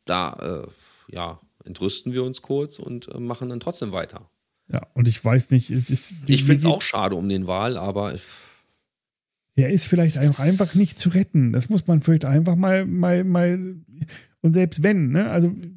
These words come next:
Speaker 2: so, selbst wenn sie den da jetzt wieder freikriegen, ich meine, es ist ja lustig, dass ausgerechnet der Mediamarkt-Gründer, äh, die finanziellen Mittel dafür stellt. Tatsächlich. Und das ja auch alles bezahlen will. Er durfte ja nur bisher nicht.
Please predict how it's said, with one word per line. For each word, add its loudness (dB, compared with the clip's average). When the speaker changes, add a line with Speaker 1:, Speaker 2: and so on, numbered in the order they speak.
Speaker 2:
so, 2
selbst 2
wenn 4
sie 0
den 4
da 4
jetzt 0
wieder 4
freikriegen, 0
ich -2
meine, 4
es -4
ist -18
ja 4
lustig, 0
dass 4
ausgerechnet 2
der 4
Mediamarkt-Gründer, 2
äh, 2
die 4
finanziellen 4
Mittel 2
dafür 0
stellt. -6
Tatsächlich. 0
Und 2
das 4
ja 2
auch -4
alles 2
bezahlen 0
will. 2
Er 4
durfte -2
ja 0
nur 0
bisher -4
nicht. -18